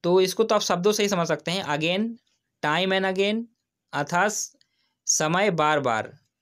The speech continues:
किसी समय का, किसी समय को बार बार दोहराना, अर्थात किसी चीज़ को जो है हर बार जो है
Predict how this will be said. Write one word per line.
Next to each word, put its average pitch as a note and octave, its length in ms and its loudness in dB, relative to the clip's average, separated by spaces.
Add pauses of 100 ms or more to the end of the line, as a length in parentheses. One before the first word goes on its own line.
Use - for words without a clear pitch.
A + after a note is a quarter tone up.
(240)
किसी D#3 200 -4
समय E3 300 0
का, F#3+ 140 0 (400)
किसी D3 280 -4
समय E3+ 300 -2
को A#3 340 0 (240)
बार C#3+ 260 2
बार D3 160 2
दोहराना, A2 420 -4
अर्थात D3 220 -2
किसी F3+ 520 -4 (320)
चीज़ F#3+ 360 0
को F3+ 180 2
जो D3 140 4
है F3+ 400 0
हर D#3 260 0
बार D3+ 400 0 (720)
जो C#3 140 0
है D#3 240 0